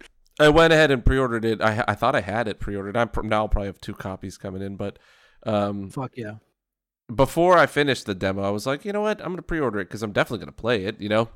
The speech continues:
Speaker 2: Mm-hmm.
Speaker 1: Uh, but yeah, I just finished it after work today, and it was really cool. Um,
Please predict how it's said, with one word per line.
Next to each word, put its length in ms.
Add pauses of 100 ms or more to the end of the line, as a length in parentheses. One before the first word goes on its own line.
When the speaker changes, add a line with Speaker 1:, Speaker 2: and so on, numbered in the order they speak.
(640)
Speaker 2:
Mm-hmm. 400
Speaker 1:
Uh, 300 (520)
but 100
yeah, 160 (200)
I 240
just 280
finished 360
it 160
after 300
work 240
today, 260
and 120
it 160
was 500
really 180
cool. 360 (460)
Um, 600